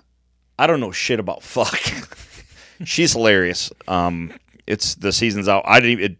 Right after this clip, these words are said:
came out last Friday, which I did, it, when it came out, I'm like, "Oh yeah, I forgot that was coming." I didn't realize it was now. So we wa-, we've, we're four episodes in. It's actually fantastic. And the other show that I'm hooked on right now is eighteen eighty-three.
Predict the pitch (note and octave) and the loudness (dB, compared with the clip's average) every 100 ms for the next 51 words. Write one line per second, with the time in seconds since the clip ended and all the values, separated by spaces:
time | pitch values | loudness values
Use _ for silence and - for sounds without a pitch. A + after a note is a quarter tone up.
0 | _ - A#2+ G#2 G2 G2+ - G2+ F#2 F#2+ | _ 0 2 2 2 0 0 2 4 2
1 | F2+ G2+ A2 G#2 - G2 G#2 G#2 - G#2+ | 0 4 4 2 -4 -4 -2 -4 -2 0
2 | A#2 G2+ E2 C#2 F3 F3+ C3 - B2 D3+ | 2 0 -6 -10 -6 -4 -4 -4 -2 -2
3 | F#2 G2 G2 F#2+ F#2 A#2 A2+ A#2+ F#2+ F2 | -4 -4 -4 -4 -4 -4 -2 -2 -4 -8
4 | E2 G2+ A2 G2+ _ _ _ _ _ - | -6 -2 -2 -4 _ _ _ _ _ -10
5 | A2 A2 G2+ G#2+ - G#2+ G#2+ - - A2 | -2 0 2 0 2 0 0 -6 -2 0
6 | G2+ A#2 G#2+ G2+ - G2 E2 F2 E2+ E2 | 2 4 4 4 0 -2 0 0 0 0
7 | F#2+ - F2 F2 - - E2 D#2 D#2+ D#2 | 0 0 -4 -6 -8 -8 -6 -4 -6 -8
8 | - D2 _ _ _ - - - _ - | -10 -16 _ _ _ -20 -20 -20 _ -20
9 | - G2 A2+ D#3 E3 - D#3 C#3+ B2+ C3 | -8 -2 4 6 6 8 10 10 8 6
10 | A#2+ B2 - B2 A#2+ A#2 G#2+ A2+ G#2 G2 | 6 2 4 4 6 4 2 2 2 0
11 | G2+ G2+ F#2+ F2+ F2 D#2 D#2+ | 0 -2 0 -2 -4 -8 -10